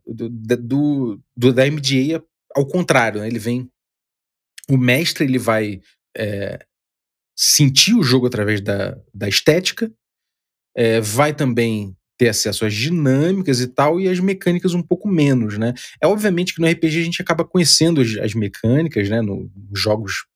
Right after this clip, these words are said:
de, de videogame, a gente tem menos consciência, às vezes, das mecânicas da coisa, e no R P G a gente costuma ter mais consciência dessas mecânicas. Mas, de certa forma, se o mestre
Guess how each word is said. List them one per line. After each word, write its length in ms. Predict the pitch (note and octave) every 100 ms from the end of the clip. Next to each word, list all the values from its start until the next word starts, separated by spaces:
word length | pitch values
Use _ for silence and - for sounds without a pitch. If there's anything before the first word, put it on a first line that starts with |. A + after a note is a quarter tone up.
| _ _ -
de, 340 | F2+ F#2 F#2+
de 120 | F#2+
videogame, 540 | G2+ G#2 F#2+ G#2 A2+ G#2+ - - -
a 40 |
gente 380 | G2 G#2+ G#2 F#2+ _ _ _
tem 120 | A#2+
menos 240 | A#2 C3
consciência, 760 | - C3 C3 - A#2 B2 E3+ -
às 60 | G#2
vezes, 340 | G2+ A2 G2+
das 200 | G2+ G2
mecânicas 580 | G2+ G2 - G#2+ G#2 G2
da 100 | G#2+
coisa, 360 | - C3 D3
e 20 | D#3+
no 80 |
R 100 | D3+
P 140 | D3+ D3
G 60 | D3+
a 20 |
gente 220 | D3 -
costuma 360 | - - D3+ D3+
ter 160 | D3+
mais 400 | C#3+ C3+ B2 C#3
consciência 580 | - C#3+ C#3 B2+ B2+ C3
dessas 260 | B2+ B2+ B2+
mecânicas. 540 | C#3+ C#3+ A#2 G2+ G2 - - - - -
Mas, 200 | - D#3+
de 60 | G#3+
certa 260 | - F#3+ D#3
forma, 480 | - F3 F#3+ B2 B2+ _ _ _
se 280 | - - C4+
o 80 |
mestre 640 | B3 C#3 A#2+ A2 - G2+